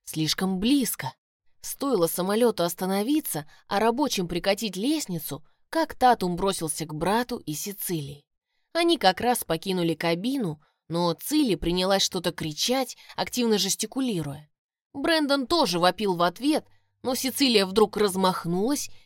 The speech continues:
и врезала ему кулаком в нос. Тут же затрясла рукой, сморщившись от боли, но Брэнд, он отшатнулся, схватился за лицо,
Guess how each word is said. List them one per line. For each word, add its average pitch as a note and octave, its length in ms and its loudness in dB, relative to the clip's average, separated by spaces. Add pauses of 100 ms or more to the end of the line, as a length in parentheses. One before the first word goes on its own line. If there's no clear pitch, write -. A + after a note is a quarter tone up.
и C4 140 2
врезала A#3 560 2
ему G3 240 2
кулаком G3 520 2
в F#3+ 120 -4
нос. A#3 420 0 (500)
Тут F4+ 220 2
же G#3+ 120 2
затрясла A3 540 2
рукой, A#3+ 460 0
сморщившись F#3+ 800 -2
от G#3 140 -2
боли, G#3 400 -2 (360)
но E3+ 180 0
Брэнд, G3+ 680 0 (500)
он B3+ 220 2
отшатнулся, G#3+ 840 0 (200)
схватился B3+ 720 0
за E3+ 120 -2
лицо, A3+ 580 0